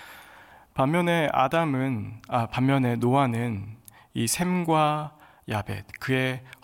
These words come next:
허물과 수치를 가려준 셈과 야벳을 축복하죠. 하나님께서 그들의 장막 가운데 거하셔서 그들이 하나님으로 인해서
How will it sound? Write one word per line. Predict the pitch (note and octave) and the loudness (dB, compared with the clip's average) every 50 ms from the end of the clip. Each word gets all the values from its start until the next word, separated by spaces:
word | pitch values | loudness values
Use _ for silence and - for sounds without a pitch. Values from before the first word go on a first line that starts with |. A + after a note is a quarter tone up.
| - - | -4 -2
허물과 | G3+ G3 G#3 G#3 G3+ F#3+ F3 | 0 2 2 2 2 2 2
수치를 | - - - - - - - | 0 -2 -4 -4 -2 -2 -2
가려준 | - C3 A#2 A#2+ A#2+ A#2 B2 A#2 A#2 | -2 0 -2 -2 -2 -2 -2 -4 -4
셈과 | A2+ - D#3+ D3+ D3+ D3 D3 D3 C#3 C3+ C3 A#2+ | -2 -2 0 0 0 2 2 2 2 2 0 -2
야벳을 | A2+ A2 - G#2+ G#2 - A#2+ A2 - | -4 -6 -6 -6 -6 -4 -4 -4 -6
축복하죠. | - - - - F#3 - - - A2 - - A2 F#2+ - - - - _ _ _ _ _ _ _ _ _ _ - - - - - - | -6 -8 -2 -2 -2 -2 -2 -6 -6 -6 -8 -10 -12 -16 -20 -20 -20 _ _ _ _ _ _ _ _ _ _ -20 -18 -18 -16 -10 -2
하나님께서 | - F3 F3+ F#3 F3+ E3+ E3+ D#3 - D#3+ | 0 2 2 2 0 0 -2 -2 -2 -4
그들의 | C3 C3 B2 C3 B2+ B2+ | -4 -2 -2 0 0 -2
장막 | A#2+ - A#2+ A#2+ B2 B2+ C3+ - | -2 -2 -2 0 0 0 0 0
가운데 | - B2+ A#2+ A#2+ A#2 A#2+ | 0 -2 0 0 -2 -4
거하셔서 | A#2 - - A2 A2 A#2 A2+ - G#2+ - - B2+ C#3+ G3 G#3+ - - - - - - - - | -4 -4 -2 -2 0 0 -2 -2 -4 -4 -2 -2 -2 -2 -4 -8 -12 -20 -20 -20 -20 -16 -8
그들이 | - A#2+ A2 A#2 G#2+ B2+ D3+ A3 A3+ - - | -6 -2 -2 0 0 0 0 -2 -4 -6 -10
하나님으로 | - - D#3+ D#3 D#3 D3+ C#3+ C#3 C3 A#2+ | -6 -2 0 0 2 2 0 0 0 0
인해서 | G#2+ G2+ G2 G2 - C#3+ C3+ G#2 G2 - | 0 -2 -2 -2 -2 -2 -2 -4 -4 -8